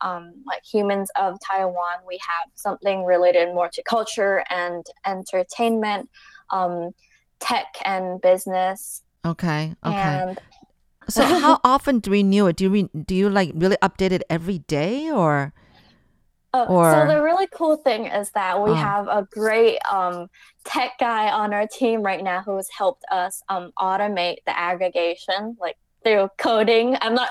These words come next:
Speaker 1: I'm, I'm not a software engineer. I don't really know
Speaker 2: Ooh.
Speaker 1: that much about it, but
Speaker 2: Yeah.
Speaker 1: it's currently automated. So it updates whenever our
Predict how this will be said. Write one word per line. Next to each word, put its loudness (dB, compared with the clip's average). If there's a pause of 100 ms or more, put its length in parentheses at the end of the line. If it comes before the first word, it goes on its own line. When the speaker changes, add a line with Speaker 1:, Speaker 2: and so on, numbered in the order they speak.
Speaker 1:
I'm, -2
I'm 0
not 0
a 2
software -2
engineer. -8
I 2
don't 4
really 4
know -4
Speaker 2:
Ooh. -6
Speaker 1:
that -4
much -6
about -6
it, -10
but 0
Speaker 2:
Yeah. 0
Speaker 1:
it's 2
currently 2
automated. 0
So 2 (360)
it 0
updates 0
whenever -2
our -2